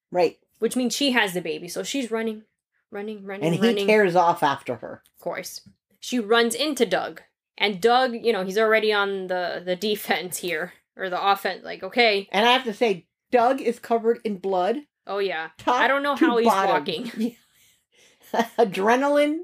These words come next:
Speaker 1: is, like,
Speaker 2: Yeah.
Speaker 1: full blast here, man.
Speaker 2: It looks like he's,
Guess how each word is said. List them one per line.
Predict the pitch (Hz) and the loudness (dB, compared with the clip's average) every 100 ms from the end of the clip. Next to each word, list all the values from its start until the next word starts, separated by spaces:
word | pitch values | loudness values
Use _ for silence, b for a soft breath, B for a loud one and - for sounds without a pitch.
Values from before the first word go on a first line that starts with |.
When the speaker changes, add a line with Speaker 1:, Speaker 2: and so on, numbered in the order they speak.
| - | -4
Speaker 1:
is, | 196 196 175 | 0 0 2
like, | 185 185 | 0 2
Speaker 2:
Yeah. | 190 185 214 | 2 4 4
Speaker 1:
full | 185 | 4
blast | 170 147 - | 2 2 -4
here, | 151 143 | -8 -6
man. | 139 120 135 b b b b | -8 -8 -10 b b b b
Speaker 2:
It | 226 240 | -2 0
looks | 285 359 | 0 2
like | 427 381 | 2 2
he's, | 349 285 185 | 0 -2 -4